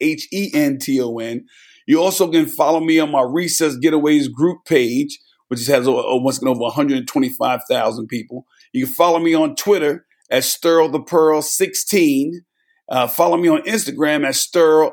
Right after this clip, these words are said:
underscore the Pearl. And, uh, you can catch me on LinkedIn at Sterling Hinton at LinkedIn. And all this stuff is, all the information is gonna be pumped out here in the next couple of weeks.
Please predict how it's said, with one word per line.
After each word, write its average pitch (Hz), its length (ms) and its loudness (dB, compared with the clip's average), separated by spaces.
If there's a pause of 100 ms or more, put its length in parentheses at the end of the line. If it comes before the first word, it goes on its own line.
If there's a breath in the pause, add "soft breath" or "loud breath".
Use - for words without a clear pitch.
underscore 135 800 0
the 120 220 -2
Pearl. 123 580 0 (460 soft breath)
And, 135 240 2
uh, 135 80 4
you 139 120 2
can 135 160 -14
catch 202 220 0
me 196 80 -6
on 180 160 0
LinkedIn 185 640 0 (340)
at 139 220 2
Sterling 147 540 2
Hinton 156 340 0
at 131 140 -2
LinkedIn. 143 640 0 (320)
And 123 300 -4
all 208 280 4
this 196 200 0
stuff - 300 0
is, 151 120 -8
all 185 160 -2
the 180 100 0
information 175 380 -4
is - 80 -10
gonna 170 140 0
be 147 180 -4
pumped 185 340 -2
out 165 220 2
here 170 200 4
in 165 60 2
the 156 80 0
next 160 280 -2
couple 160 320 -2
of 143 80 -4
weeks. 190 440 -6